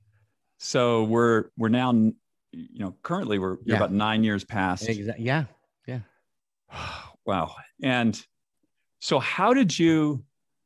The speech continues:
Speaker 1: man-, like what you said, there's no single thing. There's this combination of stuff, and everybody's gotta figure it out.
Speaker 2: Yeah.
Speaker 1: But the person in charge of that has a brain injury.
Speaker 2: Yeah.
Speaker 1: You.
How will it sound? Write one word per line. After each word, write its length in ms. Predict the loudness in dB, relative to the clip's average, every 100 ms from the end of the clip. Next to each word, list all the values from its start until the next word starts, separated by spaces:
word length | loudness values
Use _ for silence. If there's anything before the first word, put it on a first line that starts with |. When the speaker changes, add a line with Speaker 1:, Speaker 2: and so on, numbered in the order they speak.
| _ -10
Speaker 1:
man-, 440 | -2 2 2 0 2
like 200 | 0 2
what 100 | -4
you 100 | -2
said, 180 | -2 -2
there's 200 | -2 2
no 320 | 2 2 0
single 640 | -4 -4 -2 2 2 0
thing. 720 | -4 -6 -4 -2 -4 -6 -8 -6
There's 180 | -6 -2
this 140 | -4
combination 1160 | -6 -2 0 0 2 2 0 0 0 0 0 -4 _ _ _ _
of 100 | -12
stuff, 220 | -2 0
and 80 | 2
everybody's 240 | 0 0 -2
gotta 160 | -4
figure 260 | -4 -4 0
it 60 |
out. 400 | 0 2 0 -2 _ _
Speaker 2:
Yeah. 200 | -8 -2
Speaker 1:
But 340 | 0 0 -4 -8 _ _ _
the 60 | -12
person 320 | 0 2 4
in 60 | 0
charge 300 | 2 0 2
of 40 |
that 140 | 0 2
has 160 | 0
a 40 | 0
brain 340 | 0 2 2
injury. 420 | 2 -4 -14 -16 _ _ _ -16
Speaker 2:
Yeah. 240 | -8 -2
Speaker 1:
You. 220 | 0 0